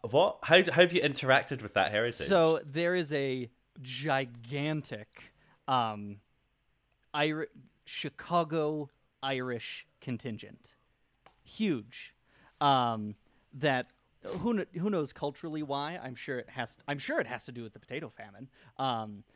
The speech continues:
Speaker 2: and
Speaker 1: Oh, yeah, that was, uh, that was why everybody
Speaker 2: and
Speaker 1: left, yeah.
Speaker 2: immigrants to America, and a bunch of 'em set up camp basically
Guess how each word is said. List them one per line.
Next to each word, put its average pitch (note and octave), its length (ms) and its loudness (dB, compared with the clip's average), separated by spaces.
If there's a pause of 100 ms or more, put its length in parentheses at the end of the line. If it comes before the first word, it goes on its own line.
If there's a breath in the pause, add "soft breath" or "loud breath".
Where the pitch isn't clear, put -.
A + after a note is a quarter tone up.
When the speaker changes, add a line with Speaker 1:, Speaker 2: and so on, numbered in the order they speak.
(200 soft breath)
Speaker 2:
and B2+ 240 0
Speaker 1:
Oh, - 100 8
yeah, F#3 220 10
that C3 180 6
was, B2+ 200 -2
uh, A#2+ 200 4
that G2+ 160 4
was F#2+ 120 -4
why G2+ 160 4
everybody F#2 260 0
Speaker 2:
and C3+ 100 0
Speaker 1:
left, - 300 0
yeah. F#3 60 6
Speaker 2:
immigrants D3+ 400 0
to D3 120 -4
America, B2+ 540 -2
and B2+ 380 -4
a B2+ 60 -4
bunch B2 300 -2
of B2 80 -8
'em A2+ 100 -4
set A2+ 220 -2
up A2 120 -4
camp A#2 340 -6
basically A#2 580 -10